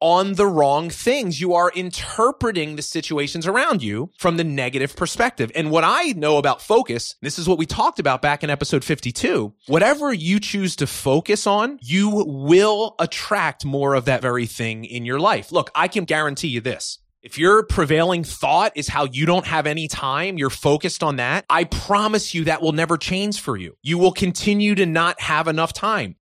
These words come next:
If you focus on how hard it is to do something, it's so hard to prospect, it's so hard to build the business, if that's your focus, I guarantee you it will never change for you. So the first step is becoming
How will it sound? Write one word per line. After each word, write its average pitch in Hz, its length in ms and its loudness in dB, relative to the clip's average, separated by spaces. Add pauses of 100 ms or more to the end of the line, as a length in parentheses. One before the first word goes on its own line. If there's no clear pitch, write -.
(160)
If 165 200 -2
you 208 100 4
focus 214 500 2
on 196 140 -4
how 196 240 -2
hard 208 600 0
it 160 100 0
is 143 240 -4
to 175 100 -6
do 180 220 -2
something, 135 380 -4
it's 147 160 -6
so 208 280 2
hard 202 460 2
to 202 100 -4
prospect, 185 720 -4
it's 160 160 -10
so 202 220 0
hard 190 460 2
to 165 200 0
build 190 180 6
the 180 80 2
business, 185 380 2
if 131 140 -4
that's 143 320 -2
your 190 100 0
focus, 220 640 2
I 135 140 2
guarantee 170 600 -2
you 127 260 -4
it 143 200 -6
will 139 180 -2
never 151 800 -2 (100)
change 277 520 -6
for 127 140 -8
you. 87 300 -14
So 196 480 2
the 175 140 0
first - 640 -2
step 139 540 -2 (100)
is 185 220 0
becoming 202 800 -4